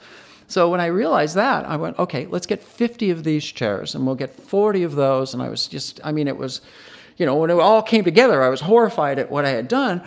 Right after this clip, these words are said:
but I was actually able to find a place to sell it. I, I had people, I contacted, uh, after that article in the L A Times, I contacted the gallery that they had done the story about with all the Gio Ponti stuff.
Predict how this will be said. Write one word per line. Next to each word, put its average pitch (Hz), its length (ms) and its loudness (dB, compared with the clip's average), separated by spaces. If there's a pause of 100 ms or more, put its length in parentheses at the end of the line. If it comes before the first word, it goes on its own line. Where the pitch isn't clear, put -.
(200)
but 202 140 6
I 185 60 4
was 180 160 0
actually 180 480 -2
able 160 320 -2
to 180 100 -10
find 233 320 -6
a - 40 -10
place 123 260 -8
to 190 120 -8
sell 320 380 -8
it. - 160 -4
I, 135 220 -10
I 147 100 -6
had 156 240 -8
people, 156 560 -6 (100)
I - 120 -14
contacted, 160 680 -8
uh, 113 280 -2 (100)
after 135 240 -6
that 127 260 -4
article 143 400 -4
in 123 80 -2
the 117 80 -4
L 117 140 -4
A 123 80 -6
Times, 196 340 -8
I 123 40 -8
contacted 135 520 -10
the 117 60 -12
gallery 110 500 -2
that 85 160 -10
they 101 140 -8
had 92 140 -12
done 104 120 -8
the 98 80 -8
story 117 340 -4
about 101 300 -6
with 107 140 -10
all 98 100 -6
the 101 80 -10
Gio 98 240 -8
Ponti 101 320 -12
stuff. 92 300 -8